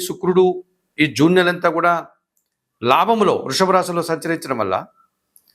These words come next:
కుటుంబంలో స్త్రీజన సహకారంతో చాలా కార్యక్రమాలు సునాయాసంగా పూర్తి చేస్తారు. వృత్తి ఉద్యోగ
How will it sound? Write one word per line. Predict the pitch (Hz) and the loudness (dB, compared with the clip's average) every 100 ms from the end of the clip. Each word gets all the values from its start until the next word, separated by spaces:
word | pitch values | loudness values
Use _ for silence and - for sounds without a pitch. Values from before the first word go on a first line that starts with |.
| _ _ - | _ _ 0
కుటుంబంలో | 156 208 233 240 226 226 | 2 4 2 2 2 2
స్త్రీజన | 190 190 196 | 2 2 0
సహకారంతో | 196 180 175 170 170 165 | -2 -2 -2 -2 -4 -2
చాలా | 151 160 151 | -2 -2 -2
కార్యక్రమాలు | 156 151 165 160 147 | -4 -6 -4 -4 -4
సునాయాసంగా | 147 151 139 147 139 - | -4 -4 -4 -8 -10 -8
పూర్తి | 143 - | -12 -4
చేస్తారు. | 135 - 135 139 - _ _ _ _ _ - | -4 0 -2 -2 -14 _ _ _ _ _ 0
వృత్తి | 160 233 220 | 4 4 4
ఉద్యోగ | 185 202 | 4 4